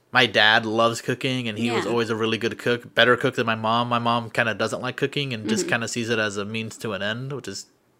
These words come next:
Speaker 1: mostly how I feel about cooking.
Speaker 2: Yeah.
Speaker 1: So it was very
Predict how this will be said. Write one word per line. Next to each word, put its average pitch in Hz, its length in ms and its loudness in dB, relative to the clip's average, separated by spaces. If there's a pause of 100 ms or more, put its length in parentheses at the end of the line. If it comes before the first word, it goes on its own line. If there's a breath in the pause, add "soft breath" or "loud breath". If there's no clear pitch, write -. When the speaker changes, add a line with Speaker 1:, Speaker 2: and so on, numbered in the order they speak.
(120)
Speaker 1:
mostly 107 340 -6
how 117 160 -2
I 120 60 0
feel 123 240 -2
about 113 200 -2
cooking. 131 320 -4 (100)
Speaker 2:
Yeah. 175 280 0
Speaker 1:
So 147 140 6
it - 20 10
was 143 120 6
very 165 420 6